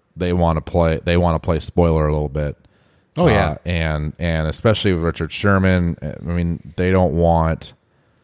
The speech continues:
Speaker 1: one of their division rivals to clinch a playoff spot by beating them. So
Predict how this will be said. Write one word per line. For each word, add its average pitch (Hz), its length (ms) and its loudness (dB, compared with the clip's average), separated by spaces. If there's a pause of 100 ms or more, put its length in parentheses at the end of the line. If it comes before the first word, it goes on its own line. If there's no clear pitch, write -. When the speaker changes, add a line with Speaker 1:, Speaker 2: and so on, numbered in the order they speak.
(640)
Speaker 1:
one 95 260 2
of 90 80 2
their 90 120 4
division 85 400 0
rivals 78 500 2
to 76 480 -2
clinch 87 260 -2
a 85 60 -2
playoff 80 340 0
spot 73 420 -4 (280)
by 78 240 -4
beating 71 380 -4
them. 69 280 -4
So 85 380 4